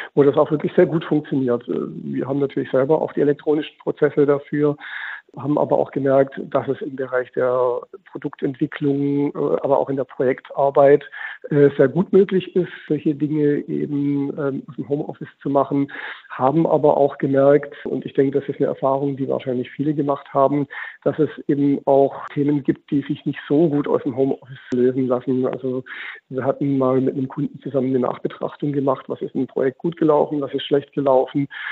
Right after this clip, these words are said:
Und wir kamen zu dem gemeinsamen Ergebnis, dass, äh, manche Themen gut gewesen wären, wenn man sie mal kurz an einem Tisch hätte besprechen können oder jemand mal kurz bei der Arbeit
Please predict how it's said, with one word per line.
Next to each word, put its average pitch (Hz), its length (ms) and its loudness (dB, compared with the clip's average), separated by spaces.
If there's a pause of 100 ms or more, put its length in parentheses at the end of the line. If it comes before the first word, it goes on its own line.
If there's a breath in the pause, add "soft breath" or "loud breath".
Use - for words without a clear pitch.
(260 loud breath)
Und 131 160 0
wir 135 120 6
kamen 139 380 2
zu - 80 -4
dem 139 220 6
gemeinsamen 135 460 2
Ergebnis, 139 440 0 (160)
dass, 135 160 2 (180)
äh, 143 200 6
manche 135 400 -2
Themen 147 340 0
gut 160 240 -8
gewesen 147 440 0
wären, 143 340 4
wenn 143 100 4
man 147 140 4
sie 147 120 -2
mal 139 140 2
kurz - 240 -8
an - 100 -10
einem 135 180 -8
Tisch - 240 -6
hätte 143 200 0
besprechen 143 520 -2
können 143 360 4
oder 135 180 -2
jemand 139 280 -2
mal 131 100 -2
kurz - 220 -4
bei 135 120 -2
der - 120 0
Arbeit 147 320 2